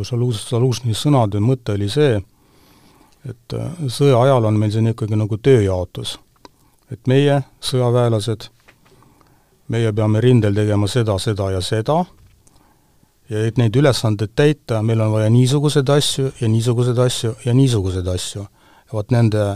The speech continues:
nende asjade või nende vahendite hankimine, mida meil on vaja edukaks sõdimiseks, see on nagu poliitikute mure. Mitte meie, sõjaväelaste. Ja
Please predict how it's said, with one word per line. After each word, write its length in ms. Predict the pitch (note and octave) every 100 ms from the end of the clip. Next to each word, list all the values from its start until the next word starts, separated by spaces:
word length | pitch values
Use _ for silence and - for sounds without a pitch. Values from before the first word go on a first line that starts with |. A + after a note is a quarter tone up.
| B2 - A2+
nende 220 | A2 A2+
asjade 320 | D3 - F#2+
või 140 | F#2 G2
nende 160 | F#2+
vahendite 560 | B2 D3+ A2 G2 - G2
hankimine, 640 | D#3+ F3+ - F2+ F2 E2+ - _ A#2
mida 140 | G2+
meil 140 | G#2+ G#2
on 80 | G2+
vaja 220 | G#2+ G#2+
edukaks 380 | G#2 - F#2 A#2+
sõdimiseks, 480 | G#2 F#2+ F#2 F2+ - - - - _ -
see 100 | D#3+
on 60 |
nagu 160 | E3+ -
poliitikute 640 | E3+ D#3+ - - G#2 F#2+
mure. 220 | F#2 F2 E2+ _ _ _ _ _ _ _ _ _ _ _ _ _ _ -
Mitte 220 | G#2 D3
meie, 300 | B2 F2+ E2 - _ _ _ _ -
sõjaväelaste. 720 | A#2 G2 F#2 F#2 F2+ - C#3 - _ - _ - _ - _ _ _ _ _ _ -
Ja 400 | A2+ G#2 A2